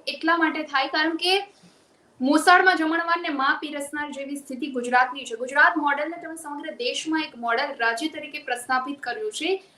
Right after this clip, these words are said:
ગૃહમંત્રી ગુજરાતથી છે, અ, કેન્દ્રના, અ, વડાપ્રધાનને આટલા ખોબલે ખોબલે મત આપી જનતાએ છૂટી દિલ્હી સુધી પહોંચાડ્યા છે. અને, અ, જે લિસ્ટ આ, અ, સ્ક્રીન પર દેખાઈ રહ્યું છે, જે રાજ્યોનું લિસ્ટ આવ્યું છે, એમાં ટોચ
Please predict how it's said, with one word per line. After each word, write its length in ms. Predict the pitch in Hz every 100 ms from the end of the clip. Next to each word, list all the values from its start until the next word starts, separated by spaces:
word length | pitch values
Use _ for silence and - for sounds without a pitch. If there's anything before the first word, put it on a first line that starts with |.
| _
ગૃહમંત્રી 600 | 247 311 285 285 285 392
ગુજરાતથી 600 | 330 294 277 285 285 311
છે, 300 | 262 277 311
અ, 240 | 302 240 240
કેન્દ્રના, 500 | 254 240 254 254 285
અ, 420 | 294 240 240 233
વડાપ્રધાનને 800 | 220 226 - 254 262 349 349 349
આટલા 520 | 330 269 - 302 294
ખોબલે 300 | - 262 294
ખોબલે 240 | 277 277 269
મત 220 | 233 262 254
આપી 260 | 240 277
જનતાએ 380 | 247 240 262 262
છૂટી 260 | 254 247 277
દિલ્હી 340 | 233 240 311
સુધી 240 | 302 247
પહોંચાડ્યા 640 | 277 254 226 254 262 247 214
છે. 320 | 269 311 - _ _ _ _ _ _ _ 233
અને, 460 | 262 302 359 -
અ, 100 | 254
જે 180 | 240 311 339
લિસ્ટ 400 | 285 381 - 370
આ, 260 | 339 330 -
અ, 60 |
સ્ક્રીન 380 | 247 - 320 349
પર 160 | 349 254
દેખાઈ 360 | 240 269 294
રહ્યું 260 | 294 277 277
છે, 220 | 311 285
જે 120 | 269
રાજ્યોનું 480 | 262 214 220 277 285
લિસ્ટ 320 | - - -
આવ્યું 260 | 254 262 277
છે, 100 | 302
એમાં 300 | 294 320 349
ટોચ 420 | - 294 311